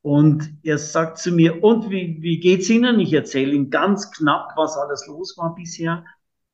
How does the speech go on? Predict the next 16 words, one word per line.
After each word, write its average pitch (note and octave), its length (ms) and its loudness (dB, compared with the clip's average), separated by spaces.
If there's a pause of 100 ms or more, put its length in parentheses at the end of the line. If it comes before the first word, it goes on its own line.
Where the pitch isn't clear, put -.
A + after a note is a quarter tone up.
(140)
Und D3+ 300 -2
dann C#3+ 160 4
sagt C#3+ 340 -6
er B2+ 100 -8
zu - 160 -8
mir, C#3+ 400 2
nicht F#3+ 280 -2
die D#3+ 80 -2
lange D3+ 280 4
Geschichte, C3+ 520 -6
die C3+ 80 -12
ist - 140 -18
mir B2+ 120 -12
fast - 300 -16
zu C#3+ 100 -8
intim. C3 640 0